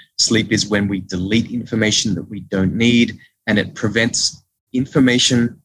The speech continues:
or data overload.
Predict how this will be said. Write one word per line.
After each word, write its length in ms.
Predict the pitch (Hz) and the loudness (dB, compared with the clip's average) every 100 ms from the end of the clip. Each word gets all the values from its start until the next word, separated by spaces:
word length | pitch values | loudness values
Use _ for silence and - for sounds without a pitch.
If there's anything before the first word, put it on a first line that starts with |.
| _ | _
or 440 | 117 107 104 107 104 - _ - | 0 2 4 2 -2 -18 _ -2
data 480 | 104 107 113 104 - _ _ - | 0 0 0 -2 -4 _ _ -2
overload. 640 | 107 117 107 95 82 - | 0 2 2 0 0 -4